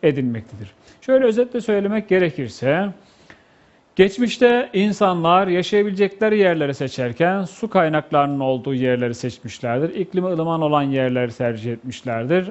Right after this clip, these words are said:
Aynı zamanda toprakları verimli olan yerleri, yaşamaya müsait olan yerleri tercih etmişlerdir. Şehirler günümüzdeki büyük değil, küçükken etraf surlarla çevriliyken özellikle on dokuzuncu yüzyıldan sonra sanayi inkılabının gelişmesiyle birlikte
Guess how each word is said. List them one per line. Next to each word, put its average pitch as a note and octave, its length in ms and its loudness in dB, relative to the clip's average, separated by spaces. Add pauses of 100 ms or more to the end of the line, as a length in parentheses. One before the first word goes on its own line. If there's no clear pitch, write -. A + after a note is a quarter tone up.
Aynı E3+ 240 0
zamanda E3 360 -4
toprakları D3 560 -4
verimli C3+ 320 0
olan C#3+ 180 0
yerleri, A#2+ 440 -4
yaşamaya D3+ 420 -4
müsait C3 400 -2
olan C3 140 -2
yerleri B2 420 -4
tercih A#2+ 400 -6
etmişlerdir. A2+ 760 -4 (320)
Şehirler G3 500 0
günümüzdeki C#3+ 760 -6
büyük C3 300 -2
değil, B2 220 0
küçükken - 480 -6
etraf C3+ 380 -2
surlarla D3+ 380 -4
çevriliyken A#2+ 640 -4 (380)
özellikle F3 520 0
on D#3+ 160 -4
dokuzuncu C3 420 -4
yüzyıldan G#2+ 480 -8
sonra B2 360 0
sanayi D#3 440 -2
inkılabının B2+ 540 -2
gelişmesiyle A#2+ 640 -4 (100)
birlikte E3 640 2